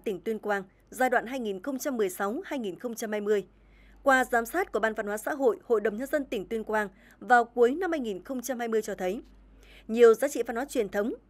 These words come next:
di sản văn hóa vật thể, phi vật thể của người dân tộc thiểu số bị mai một hoặc có nguy cơ mai một dần. Số lượng người dân tộc thiểu số không biết nói tiếng của dân tộc mình ngày càng tăng, nhất là thế hệ trẻ. Cơ bản trang phục truyền thống của đồng bào dân tộc thiểu số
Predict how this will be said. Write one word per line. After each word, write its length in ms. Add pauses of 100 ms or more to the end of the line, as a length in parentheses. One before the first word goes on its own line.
(300)
di 240
sản 320
văn 100
hóa 100
vật 220
thể, 240 (300)
phi 120
vật 200
thể 200
của 160
người 100
dân 180
tộc 180
thiểu 120
số 440
bị 140
mai 160
một 220 (320)
hoặc 180
có 120
nguy 220
cơ 300 (160)
mai 200
một 140
dần. 240 (720)
Số 180
lượng 180
người 120
dân 140
tộc 160
thiểu 120
số 400
không 240
biết 180
nói 160
tiếng 320
của 100
dân 160
tộc 160
mình 240 (100)
ngày 120
càng 200
tăng, 220 (400)
nhất 200
là 80
thế 140
hệ 100
trẻ. 280 (840)
Cơ 140
bản 220
trang 160
phục 160
truyền 200
thống 300
của 80
đồng 120
bào 80
dân 160
tộc 160
thiểu 120
số 340